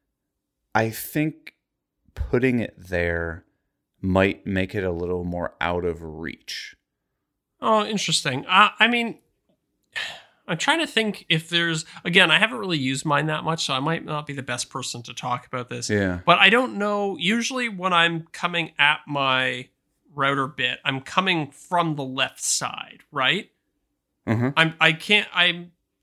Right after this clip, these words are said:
Speaker 2: I don't think there's ever been a scenario where I've wanted to come at it from the right.
Speaker 1: Mm-hmm.
Speaker 2: So having it against the wall might not be the end of the world. Like, frankly, my, my, uh, router may as well be against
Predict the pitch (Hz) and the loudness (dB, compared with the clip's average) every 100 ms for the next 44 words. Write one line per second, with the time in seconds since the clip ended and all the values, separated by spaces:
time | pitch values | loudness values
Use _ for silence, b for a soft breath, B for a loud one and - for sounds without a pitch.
0 | _ _ - 160 160 202 214 - 226 196 | _ _ -6 -6 -4 -4 -4 -8 -6 -4
1 | 175 170 165 160 156 143 - 156 143 139 | -2 -2 -2 -2 -2 -2 -4 -2 -2 0
2 | 131 123 127 123 127 143 135 139 131 127 | -2 -4 -4 -4 -4 -2 -2 0 -2 -12
3 | - - 139 135 143 139 131 - - 135 | -12 -6 -6 0 4 4 2 -6 -14 -12
4 | 120 120 117 127 123 - - - - _ | -12 -14 -6 -2 -2 -6 -16 -12 -12 _
5 | _ _ _ _ _ 110 98 92 104 175 | _ _ _ _ _ -8 -6 -4 2 2
6 | 151 151 196 247 320 226 170 165 208 - | 2 4 2 2 -2 -4 -2 -4 -4 -8
7 | 156 135 147 202 185 139 127 131 147 139 | -12 -14 -14 -8 -6 -6 -6 -4 -4 -2
8 | 135 - 127 131 127 127 127 160 139 131 | -4 -2 -4 -2 -2 -4 -6 -4 -2 0
9 | 156 - 233 220 175 151 156 190 190 170 | 0 2 2 2 0 2 0 0 0 -4
10 | 139 _ _ _ - 156 160 165 151 143 | -8 _ _ _ -4 0 4 4 4 2
11 | 139 135 135 123 120 120 - - - _ | -4 -4 -2 -2 -4 -8 -10 -14 -20 _
12 | 220 143 131 127 131 131 131 131 143 135 | -4 0 0 -2 -2 4 4 2 -4 -2
13 | 123 123 131 123 - 123 120 117 - - | -2 -2 -6 -4 -6 -6 -6 -4 -6 -6
14 | - | -10